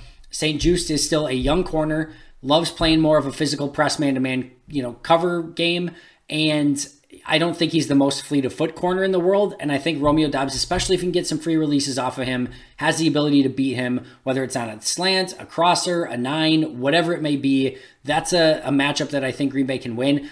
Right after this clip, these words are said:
I don't think Washington's corners are going to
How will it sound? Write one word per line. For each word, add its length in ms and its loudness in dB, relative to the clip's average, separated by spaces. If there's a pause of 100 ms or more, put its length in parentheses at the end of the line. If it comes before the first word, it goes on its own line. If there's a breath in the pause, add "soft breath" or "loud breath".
I 120 -4
don't 280 2
think 380 -4
Washington's 540 0
corners 480 0
are 320 -2
going 300 0
to 440 2